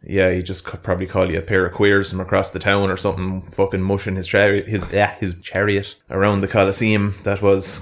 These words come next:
Cork City Centre. Yeah, I think that was the same night there. Do you remember, do you remember I commented on one, your late, one of your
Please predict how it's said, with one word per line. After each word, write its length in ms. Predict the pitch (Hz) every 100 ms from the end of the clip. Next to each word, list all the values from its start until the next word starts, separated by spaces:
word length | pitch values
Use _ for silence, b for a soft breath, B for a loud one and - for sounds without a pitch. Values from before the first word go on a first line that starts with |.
| -
Cork 260 | 101 98
City 240 | - 101 98
Centre. 400 | 107 101 95 95 B B -
Yeah, 200 | 143 147
I 60 |
think 120 | 151 202
that 60 |
was 100 | 233
the 100 | 196
same 260 | 190 208 185
night 240 | 175 165
there. 200 | 139 139
Do 60 | 101
you 40 |
remember, 420 | 113 131 117 113 110
do 60 | 107
you 320 | 87 110 107 - - - -
remember 260 | 135 143
I 80 | 139
commented 400 | 135 135 127 110
on 160 | 107 104
one, 180 | 107 104
your 260 | 107 104 104
late, 360 | 110 113 -
one 140 | 113 107
of 40 |
your 300 | 104 104 98